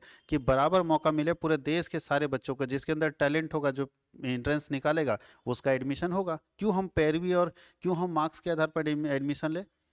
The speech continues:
अब सोचिए कि कोई मार्क्स के आधार पर एडमिशन लेता था, किसी का ज़्यादा नंबर आ गया, चीटिंग वूटिंग करके ज़्यादा नम-, नंबर ला दिया, उसका एडमिशन हो जाता था, जो टैलेंटेड पर्सन रहता था उसका एडमिशन नहीं होता था।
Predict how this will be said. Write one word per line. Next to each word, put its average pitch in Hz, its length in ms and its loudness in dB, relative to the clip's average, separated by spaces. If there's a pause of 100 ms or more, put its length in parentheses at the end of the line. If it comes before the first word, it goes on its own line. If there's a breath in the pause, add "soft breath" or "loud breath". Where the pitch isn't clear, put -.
(340)
अब 139 60 -6
सोचिए 180 300 -2
कि 185 120 -2
कोई 180 160 -2
मार्क्स 156 340 0
के 180 100 -4
आधार 170 180 0
पर 165 160 -2
एडमिशन 156 380 -4
लेता 165 220 -2
था, 165 80 -4
किसी 151 260 -4
का 156 80 0
ज़्यादा 135 280 0
नंबर 156 260 0
आ 156 60 2
गया, 156 140 -2
चीटिंग 147 340 -2
वूटिंग 147 260 -2
करके 147 240 -2
ज़्यादा 131 220 0
नम-, 151 280 -2
नंबर 143 280 -2
ला 151 100 2
दिया, 151 220 -2 (300 loud breath)
उसका 127 220 -2
एडमिशन 143 360 -2
हो 143 120 0
जाता 156 260 0
था, 151 120 -4
जो 139 180 -4
टैलेंटेड 135 480 -2
पर्सन 156 300 -4
रहता 147 200 -2
था 139 120 -4
उसका 131 180 -4
एडमिशन 120 340 -6
नहीं 135 120 -2
होता 156 200 -2
था। 185 140 -10